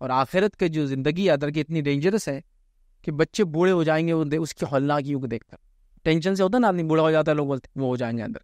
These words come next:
मतलब कितने लोग टेंशन में होंगे, क्या हालत होंगी रोज़े क़यामत। तो आखिरत का जो मर-, मरहला, ये मंजर है, अल्लाह के रसूल ने फरमाया, रोज़े क़यामत मैदान मकाम महशर में, हश्र में एक इंसान जो है वो बगैर खतना के, एक मर्द बगैर खतना के होगा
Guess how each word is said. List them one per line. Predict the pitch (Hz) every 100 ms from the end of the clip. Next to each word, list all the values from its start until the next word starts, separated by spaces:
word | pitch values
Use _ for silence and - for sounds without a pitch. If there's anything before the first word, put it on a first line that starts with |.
| -
मतलब | 151
कितने | - 180 - 208
लोग | 226 214
टेंशन | 190 170 170 180
में |
होंगे, | 170 175
क्या | 156 196
हालत | 185 180 170
होंगी | 165 165
रोज़े | 151 143
क़यामत। | 139 151 156 180 _
तो | 147
आखिरत | 131 - 175 196
का | - 147
जो | 143
मर-, | 127 123
मरहला, | 123 123 143 165
ये | 143
मंजर | 123 127 170
है, | 131 117 _ _ _ _ _ _ -
अल्लाह | 139 190
के | 202
रसूल | 190 202
ने |
फरमाया, | 180 180 185
रोज़े | 170 170 180
क़यामत | - 156 180 - _ _ _ _ -
मैदान | 127 151
मकाम | 147 156 170 180 127
महशर | 135 135 - 170
में, | 139
हश्र | 151 170 170
में | 135 - - _ _ _ _ _ _ _ _ _ _ -
एक | 160
इंसान | 180 165 - 202 214
जो | 185 151
है | 120 - _ _ _ _ _ _ 147
वो | 180
बगैर | 151 165 214
खतना | 226 196 - 170 131
के, | -
एक | 104 127
मर्द | 135 156 135
बगैर | 151 196
खतना | 202 170 151 131
के | -
होगा | 131 123 120